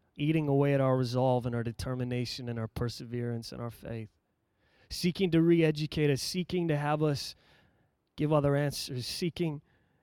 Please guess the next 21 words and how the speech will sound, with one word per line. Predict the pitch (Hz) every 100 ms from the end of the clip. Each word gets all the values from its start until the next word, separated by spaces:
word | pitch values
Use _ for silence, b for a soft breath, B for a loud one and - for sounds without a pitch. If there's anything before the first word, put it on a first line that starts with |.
| -
to | 147
have | 151 160
us | 151 -
relax | 151 147 147 - 160
our | 143 135
hold | 147 151 147 127 - B B B
on | 139 135
maintenance, | 131 135 139 127 - - _ _ _ B B -
relax | 151 151 160 -
our | 170 147
hold | 139 165 160 151 143 -
on | 147
this | 143 160
relationship | 143 147 - 160 - 147
with | 147 131
the |
Lord. | 131 139 143 131 _ _ _ _ _ _ _ _ _ _ _ _ -
You | 190
know, | 220
if | 202
dirt | 226 240